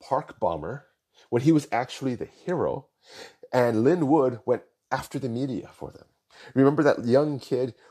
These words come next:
who wore that maga hat and that, and that, um, I guess that el-, elderly Indian guy came up to him with the drum? I forgot his name,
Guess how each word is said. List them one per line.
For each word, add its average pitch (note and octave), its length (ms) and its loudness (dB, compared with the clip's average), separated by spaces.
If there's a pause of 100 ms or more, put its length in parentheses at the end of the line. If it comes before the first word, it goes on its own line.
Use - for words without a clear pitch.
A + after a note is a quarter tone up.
who G#2+ 100 -6
wore A#2 200 2
that G#2+ 160 -6
maga G#2 340 0
hat G#2+ 400 -6 (140)
and F2 180 -6
that, D2 220 -4 (420)
and G#2 160 2
that, F2+ 160 4
um, E2 340 0 (180)
I G#2 100 -2
guess F2+ 240 -6
that - 200 -4
el-, G#2 360 4
elderly A#2+ 340 4
Indian A2+ 420 -4
guy A2 180 -2
came A2 240 -8
up G#2+ 160 -4
to - 60 -14
him A2 140 -4
with G2+ 140 -6
the E2+ 80 -12
drum? G#2+ 500 0 (280)
I G2 60 -16
forgot A2 360 -10
his F#2 160 -14
name, E2+ 320 -6